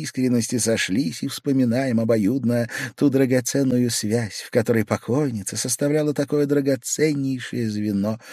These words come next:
нашей дружбы». И он как бы до того увлекся восторгом своих чувств,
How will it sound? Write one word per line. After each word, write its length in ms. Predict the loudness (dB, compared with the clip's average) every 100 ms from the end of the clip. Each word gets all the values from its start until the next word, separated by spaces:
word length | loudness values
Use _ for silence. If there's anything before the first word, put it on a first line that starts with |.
| -12 0
нашей 480 | 0 0 -4 -10 -10
дружбы». 800 | -8 -8 -8 -10 -14 -12 -14 -14 _ _ _ 0
И 100 | 4
он 240 | 6 4
как 280 | 4 4 4
бы 100 | -2
до 160 | 0 -2
того 500 | 2 2 4 4 4
увлекся 720 | 4 6 6 4 -8 -10 -8
восторгом 760 | -6 -6 -2 2 2 0 -6
своих 360 | -6 -6 -8 -8
чувств, 760 | -6 -2 -2 -4 -10 -14 -18